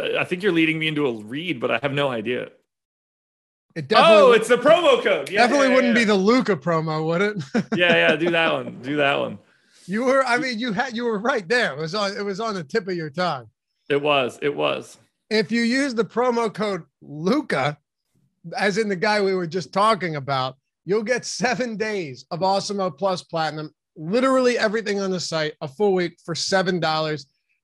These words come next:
Speaker 2: We don't run these promos often a-, at all. It's, uh,
Speaker 1: No.
Speaker 2: it's as good a promo as you're going to get, hands down.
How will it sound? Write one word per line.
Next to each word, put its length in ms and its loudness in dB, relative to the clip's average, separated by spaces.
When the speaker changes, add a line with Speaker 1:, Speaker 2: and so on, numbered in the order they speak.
Speaker 2:
We 100 0
don't 160 2
run 160 2
these 160 0
promos 400 0
often 360 -2
a-, 160 -8
at 80 0
all. 400 -4
It's, 200 -10
uh, 280 0
Speaker 1:
No. 140 -10
Speaker 2:
it's 200 -4
as 120 -4
good 180 2
a 40 4
promo 500 0
as 100 -6
you're 80 -6
going 440 -4
to 100 -10
get, 320 -6
hands 360 -2
down. 320 0